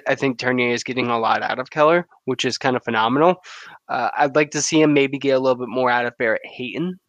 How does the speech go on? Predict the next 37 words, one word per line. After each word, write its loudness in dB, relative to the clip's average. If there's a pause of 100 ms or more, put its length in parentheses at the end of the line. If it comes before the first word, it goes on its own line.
(160)
uh, -8
just -12
because -6
I 0
think -4
that -10
that's -8
a -10
player -2
who -8
the -20
Coyotes -6
need -6
to -6
be -8 (240)
playing 0
well. 4 (560)
And 8
he's 8
been 2 (440)
fine, 4
but 0
just -4
not 4
able -2
to -10
generate -2 (140)
kind -8
of -8
the -8
offense -4
that -20
the -12
team -8
needs. -4 (560)
Um, 0 (1120)
the, 4